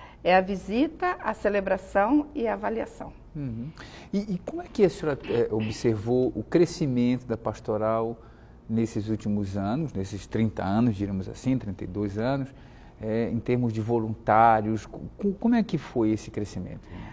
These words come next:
Speaker 1: Na realidade, eu gostaria, assim, de frisar, assim, que no começo da Pastoral da Criança,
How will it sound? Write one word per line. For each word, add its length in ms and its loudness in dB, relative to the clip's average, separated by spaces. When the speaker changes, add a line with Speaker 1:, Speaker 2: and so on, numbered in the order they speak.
Speaker 1:
Na 100 -2
realidade, 400 6
eu 60 4
gostaria, 400 2
assim, 220 0
de 140 -2
frisar, 500 0
assim, 240 -8
que 120 -2
no 180 6
começo 600 8
da 140 -4
Pastoral 520 -2
da 120 -2
Criança, 720 -8